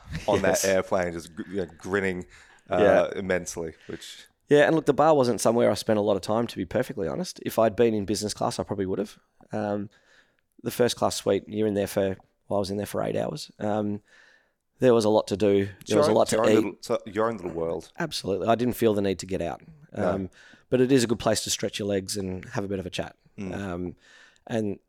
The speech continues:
Speaker 2: like anything with Emirates, the service is amazing.
Speaker 1: That's amazing. Again, as I,
Speaker 2: Yeah.
Speaker 1: as I said before, I'm sure it was similar to your experience. I've, I've, I've never been treated quite as well,
Speaker 2: Yeah.
Speaker 1: uh, on a, uh, on, on a plane, or maybe just in general,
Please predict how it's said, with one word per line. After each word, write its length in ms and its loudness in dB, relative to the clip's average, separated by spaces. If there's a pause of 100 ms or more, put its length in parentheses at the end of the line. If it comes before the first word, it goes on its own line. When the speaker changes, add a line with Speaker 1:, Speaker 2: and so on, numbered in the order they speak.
(120)
Speaker 2:
like 300 -4
anything 400 -8
with 100 -8
Emirates, 280 -6
the 80 -8
service 340 -8
is 120 -14
amazing. 320 -14
Speaker 1:
That's 180 -20
amazing. 400 -16 (340)
Again, 240 0
as 140 0
I, 40 -2
Speaker 2:
Yeah. 100 -6
Speaker 1:
as 120 -6
I 40 -16
said 100 -4
before, 440 -2
I'm 200 -16
sure 160 -8
it 60 -6
was 120 -14
similar 220 -8
to 100 -12
your 80 -4
experience. 380 -10 (580)
I've, 160 -4
I've, 100 -12 (140)
I've 220 -20
never 180 -16
been 160 -18
treated 320 -20
quite 300 -12
as 140 -20
well, 240 -20 (440)
Speaker 2:
Yeah. 160 -8
Speaker 1:
uh, 180 -12 (140)
on 60 -12
a, 200 -10
uh, 240 -16 (220)
on, 240 -14 (160)
on 100 -10
a 40 -10
plane, 360 -4
or 140 -8 (280)
maybe 220 -6
just 200 -14
in 140 -10
general, 440 -6